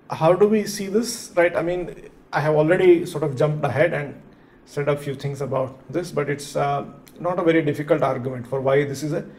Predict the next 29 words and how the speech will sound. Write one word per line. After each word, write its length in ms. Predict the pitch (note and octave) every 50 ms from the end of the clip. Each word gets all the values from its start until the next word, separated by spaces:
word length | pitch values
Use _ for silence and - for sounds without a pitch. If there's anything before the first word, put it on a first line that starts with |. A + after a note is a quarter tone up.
| - - - - - - -
unitary 640 | C#3+ D3 D3+ D3+ D3 E3 D#3+ D#3+ F3 - - - - - - - - _ - - - -
matrix, 600 | C3 C3+ B2+ B2+ - - - A2 - - - - - - -
right? 140 | - E3+ E3+
It 180 | E3 D#3+ C#3 C3+
just 200 | E3 D#3+ D#3+ -
comes 200 | E3 D#3+ D#3 D#3+
from 200 | - E3 D#3+ D#3
the 60 | E3
orthonormality 840 | G3+ G3+ - - D3 D3 D3 C#3+ C#3+ C#3+ C#3 C#3 C3+ B2+ C3 B2+ -
property. 360 | C3 B2 - B2 - - A#2
So 140 | - - D#3
if 100 | D3 D3+
we 80 | D#3+ D3+
denote 640 | C#3 D3 D3 E3+ F#3 F#3+ F#3 - - - - -
these 180 | D#3 D3+ D3 -
column 320 | - D3+ D#3 E3 D#3+ D#3
vectors 320 | D3+ C#3 D3+ - D#3+ D3
as 220 | D3 C#3 C3+ - -
xi, 520 | - C3 A#2+ - - D3 C#3+ D3 D3 C#3+
you 80 | C3+ C3
know, 100 | C3 C3
in 100 | B2+ B2+
this 200 | B2+ B2 - -
manner, 440 | B2+ B2+ D#3+ F#3+ G#3 G3+ G#3 - - - - - - - - -
then 160 | D#3 D#3+ D#3+
we 100 | D#3+ E3
are 60 | E3 D#3+
given 380 | C3+ C#3+ F#3+ A3+ A#3+ A3 F#3+ D#3+
that 320 | D#3 D#3 D3+ D#3 - -